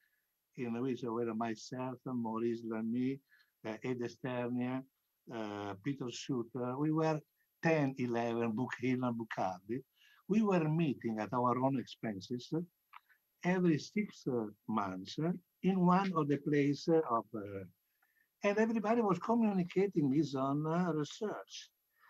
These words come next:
And after hearing, uh, uh, Goran and Esternia speaking about the atelectasis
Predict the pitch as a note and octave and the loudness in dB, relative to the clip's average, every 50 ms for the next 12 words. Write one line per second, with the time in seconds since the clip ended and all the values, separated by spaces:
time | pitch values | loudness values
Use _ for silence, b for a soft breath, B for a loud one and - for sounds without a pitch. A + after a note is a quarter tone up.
0 | b b b b b b - G#3 G#3 G3 F#3 - - G#3+ B3+ B3+ - - G#3 F3+ | b b b b b b -2 0 0 0 0 0 2 2 2 2 2 2 4 4
1 | D3+ - - - - A#3 A3 G3+ E3+ C3+ B2 A#2+ A2+ G#2+ G#2+ A2+ - - B2 A2+ | 4 2 0 -2 2 4 6 6 6 6 4 2 0 0 -2 -4 -6 -6 -4 -2
2 | G#2+ C3+ F3 G#3 G3+ D#3 G#2+ F2+ E2+ - _ _ _ _ _ - D3 C#3+ C#3 C3 | 2 2 2 4 2 2 0 -2 -6 -14 _ _ _ _ _ -6 -4 -2 -2 -2
3 | - - - F#3 F3+ C#3 G#2 G2+ F#2+ F#2 - - - G#3+ G#3+ - F#3 E3 C#3 A#2+ | -2 -2 -2 0 0 0 -2 -4 -8 -12 -10 -4 -2 -2 0 2 2 0 0 0
4 | C3 C#3+ F3+ F3+ F#3+ F3+ F3+ A3+ - _ b b b b b b b b _ _ | 2 2 2 2 2 0 -4 -8 -16 _ b b b b b b b b _ _
5 | _ - C#3+ D#3+ - - E3+ F3 - F3+ E3+ E3 F3 G3+ A3+ - - - C3+ A2+ | _ -2 -2 0 2 2 2 2 4 4 4 4 4 4 2 0 0 -2 0 0
6 | A2+ A2+ A2 A2 | 0 -2 -2 -4